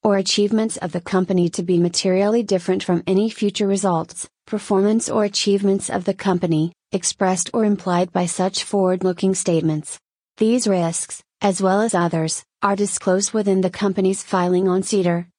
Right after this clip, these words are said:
which investors are encouraged to review prior to any transaction involving the securities of the company.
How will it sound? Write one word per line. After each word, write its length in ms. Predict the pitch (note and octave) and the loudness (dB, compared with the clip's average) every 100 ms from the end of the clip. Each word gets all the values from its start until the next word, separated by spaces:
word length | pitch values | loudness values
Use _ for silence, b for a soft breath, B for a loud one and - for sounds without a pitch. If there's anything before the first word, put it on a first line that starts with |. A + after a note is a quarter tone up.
| _ | _
which 240 | G#3 F#3+ | 0 0
investors 560 | G3+ F#3+ G3 - A3 A3+ | 0 0 0 -2 -4 -2
are 180 | G#3+ G3 | 0 0
encouraged 580 | G3 F#3 G3 F#3+ F#3+ - | 0 0 0 0 -2 -2
to 80 | G3+ | 0
review 340 | F#3 F3 G3 | 0 0 -2
prior 320 | G3 F#3 F3 | 0 0 0
to 180 | E3+ - | 0 -4
any 200 | G3+ G3 | 0 0
transaction 800 | G3 G3+ F#3+ F#3+ F3+ F#3 - G3+ | 0 2 2 2 0 -2 -2 -2
involving 480 | G3 G3 F3 F3 F#3 | -2 0 2 2 2
the 80 | F#3+ | 0
securities 640 | - G#3 - G3 F3+ F3 F3 | -2 -6 0 2 2 2 0
of 160 | F#3+ F3+ | -2 -2
the 80 | |
company. 580 | F#3 G3+ F3 E3 D3+ D#3 | -2 0 0 0 0 -2